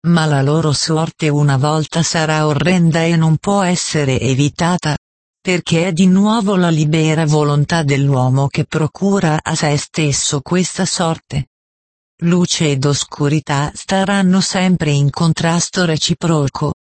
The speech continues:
e già a questo dovrebbe far pensare l'uomo che la non conoscenza di una vita dopo la morte è uno stato dell'oscurità,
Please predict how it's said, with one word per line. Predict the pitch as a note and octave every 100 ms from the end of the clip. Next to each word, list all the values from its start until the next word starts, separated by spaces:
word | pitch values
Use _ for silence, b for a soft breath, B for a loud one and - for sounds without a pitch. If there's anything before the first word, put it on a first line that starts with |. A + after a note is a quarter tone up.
| _
e | E3+ D#3
già | F3 E3
a | D3+
questo | - F#3 - F#3 F3
dovrebbe | E3+ E3 F#3 F#3+ D#3+ D3
far | - D#3+ E3+
pensare | - D#3 C#3 F3+ E3 D3+ D3
l'uomo | E3 E3 D#3 D3+ D#3
che | - F#3
la | E3+
non | D#3 D3+ D#3
conoscenza | D3+ C#3+ C3 - D3+ D3 - E3 -
di | C#3+ C#3+
una | C#3+ C#3+
vita | D3+ C#3 - C#3
dopo | D3 D3 - D#3
la | D3
morte | D3+ D3 D#3 - D#3+ D3+
è | E3
uno | F3 F3+
stato | - - E3 D#3 C#3+
dell'oscurità, | C#3+ D3 D#3+ - - D3 D3+ C#3 E3+ C#3+ D#3+